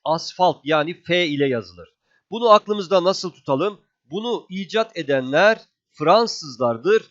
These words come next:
Dolayısıyla Fransızın F'sinden aklımızda tutalım. F ile yazılır asfalt. Burada bir problem var. Bu sözcüğü aldık. Üzerindeki pardesü onu olgun gösteriyordu. Arkadaşlar burada da bir problem var.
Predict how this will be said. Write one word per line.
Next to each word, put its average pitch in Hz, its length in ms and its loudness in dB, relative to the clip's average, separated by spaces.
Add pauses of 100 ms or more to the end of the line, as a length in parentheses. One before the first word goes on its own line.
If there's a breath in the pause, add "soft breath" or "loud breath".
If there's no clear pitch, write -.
(220)
Dolayısıyla 190 520 -2
Fransızın 208 720 -2
F'sinden 185 540 -4
aklımızda 151 480 -4
tutalım. 165 440 -8
F 220 200 4
ile 170 160 0
yazılır 120 300 -2
asfalt. 160 500 0 (240)
Burada 170 280 0
bir 165 140 -4
problem 127 360 -4
var. 165 200 0
Bu 175 60 -16
sözcüğü 139 380 -6
aldık. 101 240 -4 (1600 soft breath)
Üzerindeki 226 680 -2
pardesü 190 880 0 (160)
onu 190 260 -2
olgun 202 500 -2
gösteriyordu. 120 720 -6 (260)
Arkadaşlar 160 640 -4
burada 190 300 -4
da 202 140 0
bir 160 200 -4
problem 131 420 -2
var. 185 240 4